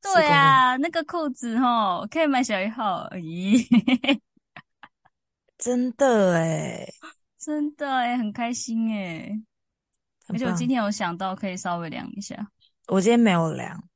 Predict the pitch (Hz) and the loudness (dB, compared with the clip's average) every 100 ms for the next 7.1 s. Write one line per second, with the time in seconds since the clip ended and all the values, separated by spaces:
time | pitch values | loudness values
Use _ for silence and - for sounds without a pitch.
0 | _ _ _ _ _ _ _ _ _ _ | _ _ _ _ _ _ _ _ _ _
1 | _ _ _ _ _ _ 262 320 220 208 | _ _ _ _ _ _ -6 -2 -2 -2
2 | 254 226 - 185 196 208 226 - 170 143 | -6 -6 -6 -4 -6 -6 -6 -6 -6 -4
3 | - - - - 254 190 208 208 156 - | -6 -10 -10 -2 0 2 0 -2 -4 -4
4 | 190 185 - 240 302 208 240 240 220 170 | -4 -4 -4 -4 0 2 4 4 2 0
5 | 165 180 185 170 170 - - 190 233 214 | -2 -2 0 0 0 -6 -2 2 4 2
6 | 185 220 202 196 220 - 262 233 240 220 | 2 0 0 -2 -2 -2 -2 -2 -4 -4